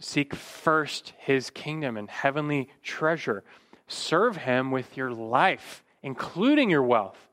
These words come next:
He didn't give you all your wealth just to spend it all on your pleasures. It's to serve him with. You've got a choice to make. Whom will you serve? There's only one throne on your heart. Who gets to sit on that throne?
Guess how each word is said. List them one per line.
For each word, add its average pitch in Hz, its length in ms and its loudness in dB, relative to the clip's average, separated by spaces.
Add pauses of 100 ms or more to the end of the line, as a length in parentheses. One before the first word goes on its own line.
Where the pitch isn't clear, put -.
(560)
He - 80 -4
didn't 190 80 -2
give 202 140 2
you 208 40 6
all 208 120 6
your 196 80 2
wealth 180 280 4
just - 360 -4
to 147 100 -4
spend 190 260 2
it 165 60 4
all 170 180 4
on 180 80 0
your 160 120 2
pleasures. 170 760 0
It's - 200 -16
to - 140 -6
serve 123 580 0
him 139 360 0
with. 95 220 -4 (1300)
You've 165 120 2
got 233 120 8
a 208 40 0
choice 208 300 2
to 185 60 4
make. 156 300 2 (440)
Whom 208 280 2
will 185 160 4
you 160 160 2
serve? 101 300 0 (960)
There's 143 100 2
only 220 180 4
one 185 480 2
throne 180 540 2
on 147 140 4
your 127 140 4
heart. 127 420 2 (120)
Who 214 280 2
gets 196 260 0
to 175 120 4
sit 180 300 4
on 156 160 4
that 147 160 4
throne? 165 300 2